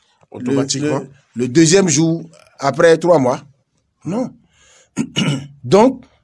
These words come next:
Speaker 2: quand on regarde ça, et qu'on finit par, euh, penser aux facteurs, évolution, incursion des groupes djihadistes, qui menacent tous les pays de la sous-région, ils mena-, menacent le Niger,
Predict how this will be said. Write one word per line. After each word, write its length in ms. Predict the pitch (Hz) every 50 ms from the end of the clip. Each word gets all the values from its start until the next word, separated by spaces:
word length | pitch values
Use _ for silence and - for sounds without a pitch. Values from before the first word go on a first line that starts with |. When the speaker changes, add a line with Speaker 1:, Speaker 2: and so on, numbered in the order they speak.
| _ _ _ _ _ _ _ _ _ _ _ _ _ _ _ _ _ _
Speaker 2:
quand 220 | 254 269 277 269
on 60 | 208
regarde 300 | 180 170 160 196 202 202
ça, 300 | - - 170 - - - _ _ _ _ _ _ _ _ - - _
et 80 | 143 160
qu'on 160 | 156 294 339
finit 380 | 359 - 247 233 233 262 285 -
par, 180 | 277 262 254 - - - - 151
euh, 320 | 156 165 160 160 180 185 160 170
penser 300 | 208 196 190 190 - 233
aux 100 | 214 185
facteurs, 720 | 165 - 180 165 151 - - 202 196 175 147 120 101 - _ _ _ _ _ _ _ _ _ _ _ _ _ _ _ _ _ _
évolution, 560 | 165 170 170 185 180 180 175 - - 208 190
incursion 560 | - 185 180 180 - 180 175 - - 202 196
des 100 | 170 139
groupes 240 | 117 123 170 185 123
djihadistes, 520 | - 131 147 135 139 139 147 135 - - - _ _ _ _ - - _ _
qui 160 | - 311 330
menacent 520 | 330 269 233 233 233 262 262 269 269 - _
tous 160 | 294 294 277
les 120 | 202 156
pays 260 | 151 156 202 220 233
de 80 | 185 170
la 120 | 156 139
sous-région, 540 | - - 214 180 160 151 139 170 165 131 104 - - _ _ _ _ _ _ _ _ _ _ _ _ _ _ _ _ _ _ _ _ _
ils 120 | 220 202
mena-, 260 | 180 175 170 175 180 180
menacent 300 | 175 170 170 185 190 190
le 80 | 156 135
Niger, 480 | 127 135 139 185 196 196 226 254 240